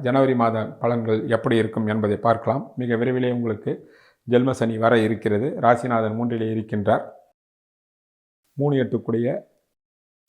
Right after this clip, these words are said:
சுக்கிர பகவானும் மாத ஆரம்பத்தில் பன்னெண்டிலே சனியுடன் சேர்ந்திருக்கின்றார். நாலு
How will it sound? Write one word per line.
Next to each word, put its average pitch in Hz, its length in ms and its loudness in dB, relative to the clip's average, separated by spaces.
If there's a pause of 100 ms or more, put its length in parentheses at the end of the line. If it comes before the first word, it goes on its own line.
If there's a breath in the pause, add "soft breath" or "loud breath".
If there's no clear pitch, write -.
(180)
சுக்கிர 123 180 0 (100)
பகவானும் 117 340 -2 (380)
மாத 123 220 4 (100)
ஆரம்பத்தில் 117 500 0
பன்னெண்டிலே 120 440 2
சனியுடன் 113 440 -2
சேர்ந்திருக்கின்றார். 110 680 -2 (380 soft breath)
நாலு 131 280 2